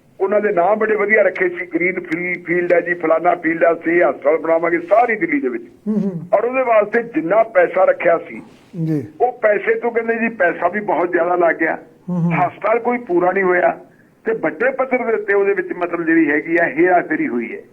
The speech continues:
Speaker 2: ਜੀ।
Speaker 1: ਉਹਨੇ ਕੰਪਲੇਂਟ ਕੀਤੀ ਸੀ, ਉਸ ਕੰਪਲੇਂਟ ਦੇ ਆਧਾਰ ਦੇ ਉੱਤੇ ਉਹ ਮਾਮਲਾ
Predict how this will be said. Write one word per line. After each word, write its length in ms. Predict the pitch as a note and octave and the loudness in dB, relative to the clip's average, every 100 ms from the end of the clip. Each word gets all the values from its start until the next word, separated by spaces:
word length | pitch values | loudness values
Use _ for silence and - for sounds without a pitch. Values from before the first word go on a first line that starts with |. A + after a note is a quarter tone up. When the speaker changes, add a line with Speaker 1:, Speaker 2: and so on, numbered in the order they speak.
| - | -6
Speaker 2:
ਜੀ। 320 | D#3+ E3+ C#3+ - - - | 0 0 0 -6 -14 -4
Speaker 1:
ਉਹਨੇ 220 | B3 C4+ | 0 0
ਕੰਪਲੇਂਟ 500 | C4+ G#3+ F3+ G3 G#3+ | 0 -6 -2 -2 -2
ਕੀਤੀ 340 | G#3+ G#3+ A3 | -2 -4 -2
ਸੀ, 140 | G#3+ G#3+ | -4 -2
ਉਸ 200 | G#3+ G#3 | -2 -4
ਕੰਪਲੇਂਟ 500 | - F3+ F#3 G3 G3+ | -6 -6 -2 0 0
ਦੇ 160 | G3+ | 0
ਆਧਾਰ 380 | G#3 G3 D#3+ D#3 | 2 4 4 2
ਦੇ 220 | D3+ F#3 | 0 -2
ਉੱਤੇ 360 | F#3 F3+ F#3+ F#3 | -2 0 -4 -2
ਉਹ 100 | G3+ | -2
ਮਾਮਲਾ 360 | E3+ D#3 D#3+ F#3 | 0 2 2 2